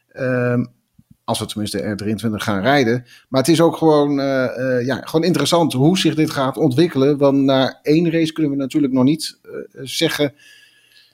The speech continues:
hoe alle teams ervoor staan. Dat, eh,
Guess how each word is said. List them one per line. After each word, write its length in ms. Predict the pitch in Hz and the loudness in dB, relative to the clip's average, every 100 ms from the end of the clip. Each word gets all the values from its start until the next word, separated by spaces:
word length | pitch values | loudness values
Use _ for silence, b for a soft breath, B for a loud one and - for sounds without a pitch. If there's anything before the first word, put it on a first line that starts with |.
| b _ _ _ _ | b _ _ _ _
hoe 220 | 147 156 | 2 4
alle 160 | 156 156 | 4 2
teams 240 | 170 147 | 2 2
ervoor 280 | 156 190 139 | 4 4 4
staan. 360 | - 73 92 95 | 2 -2 -4 -4
Dat, 240 | 120 123 | -4 -2
eh, 260 | 135 131 123 | 2 2 2